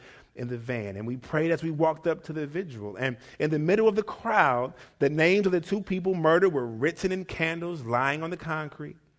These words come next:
A few people wore T-shirts with their, with the individuals' names on them and, and, and, and,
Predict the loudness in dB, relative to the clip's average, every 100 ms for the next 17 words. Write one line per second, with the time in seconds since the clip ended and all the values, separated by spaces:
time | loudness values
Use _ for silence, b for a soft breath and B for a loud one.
0 | _ _ _ _ _ _ -6 -4 -2 -4
1 | -4 -2 0 2 2 0 -6 -8 -4 -2
2 | -4 -6 -6 -4 -4 -6 -8 -6 -4 -2
3 | -2 -2 -6 -6 -4 -2 -2 -6 -8 -10
4 | -12 -16 -20 _ _ _ _ _ -8 -8
5 | -8 -6 -6 -8 -10 -10 -14 -12